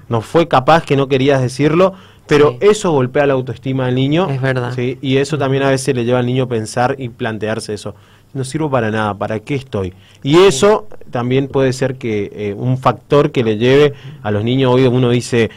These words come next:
Speaker 1: "Se mató un nenito de ocho años", pero ¿cómo? ¿Qué tiene en la
Speaker 2: Sí.
Speaker 1: cabeza?
Speaker 2: Terrible.
Speaker 1: ¿Eh?
Speaker 2: Sí, es verdad. Justamente esta cuestión de, del, de lo que decimos es tan importante como lo que no decimos también.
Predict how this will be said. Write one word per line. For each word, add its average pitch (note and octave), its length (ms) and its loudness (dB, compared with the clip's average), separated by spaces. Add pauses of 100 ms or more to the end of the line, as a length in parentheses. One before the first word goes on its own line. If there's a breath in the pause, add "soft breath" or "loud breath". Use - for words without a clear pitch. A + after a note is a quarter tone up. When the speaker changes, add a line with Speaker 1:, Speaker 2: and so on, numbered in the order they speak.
(140 loud breath)
Speaker 1:
"Se - 140 -2
mató B2 320 2
un E3+ 80 4
nenito D3 420 2
de B2+ 60 6
ocho C#3+ 340 2
años", D#3+ 260 0
pero A2+ 280 -4
¿cómo? G#3 320 0
¿Qué A3+ 100 -4
tiene E3 240 0
en D3 60 2
la C3 80 2
Speaker 2:
Sí. A#2+ 60 0
Speaker 1:
cabeza? A#2 460 -2 (400 soft breath)
Speaker 2:
Terrible. C3+ 520 -4
Speaker 1:
¿Eh? A#2+ 60 -12 (420 soft breath)
Speaker 2:
Sí, - 280 -8
es F3+ 100 -4
verdad. E3 380 0 (280 loud breath)
Justamente E3 1040 -2
esta D#3 260 -2
cuestión E3 680 -2
de, C#3 580 -2
del, C3+ 640 -2 (180)
de D3 180 2
lo D3 160 2
que C#3+ 180 0
decimos D#3+ 840 0
es B2+ 140 -4
tan D3 180 2
importante D#3 720 2
como D3 240 0
lo C#3+ 160 0
que D3 100 -8
no C#3+ 220 -2
decimos E3 580 -4
también. B2+ 460 -6